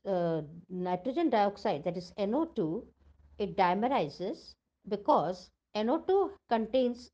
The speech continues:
odd number of valence electrons on it, and it behaves as a typical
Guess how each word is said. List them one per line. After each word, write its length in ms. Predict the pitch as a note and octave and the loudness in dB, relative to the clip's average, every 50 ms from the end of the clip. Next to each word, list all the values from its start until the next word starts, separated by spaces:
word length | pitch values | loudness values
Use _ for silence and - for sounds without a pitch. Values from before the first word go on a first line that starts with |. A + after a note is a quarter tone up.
| _ _ - | _ _ -2
odd 220 | G3 A#3+ F4 - - | 0 0 0 0 0
number 340 | C#4 A#3+ G#3+ G#3+ G3+ G#3 G#3 | 0 0 0 0 -2 -2 -2
of 120 | G3+ G3+ | -4 -6
valence 440 | E3 E3+ E3+ E3 D#3+ E3+ F#3+ - - | -4 -4 -2 -2 -2 -4 -8 -8 -10
electrons 560 | D#3+ D3 C#3 - - - D#3+ E3+ F#3 F#3 - | -10 -10 -10 -10 -8 -8 -8 -8 -6 -6 -6
on 160 | E3 E3 E3+ | -6 -4 -4
it, 100 | C4+ G4 - - _ _ _ _ _ _ _ _ _ _ - | -6 -8 -10 -12 _ _ _ _ _ _ _ _ _ _ -4
and 220 | A3+ A3 G#3+ G3+ G#3 - - | -2 -2 -2 -2 -6 -8 -6
it 200 | B3+ F#4 - - - | -6 -6 -6 -4 -4
behaves 400 | G#3+ G3+ A3 B3 C#4 D#4+ - E4 | -2 0 0 0 0 0 0 -2
as 140 | D4 - | -2 -2
a 60 | C#4+ - - - | -4 -8 -4 -6
typical 420 | C#4 C#4 - E4 - - F#4 | -4 -4 -4 -6 -2 -2 -2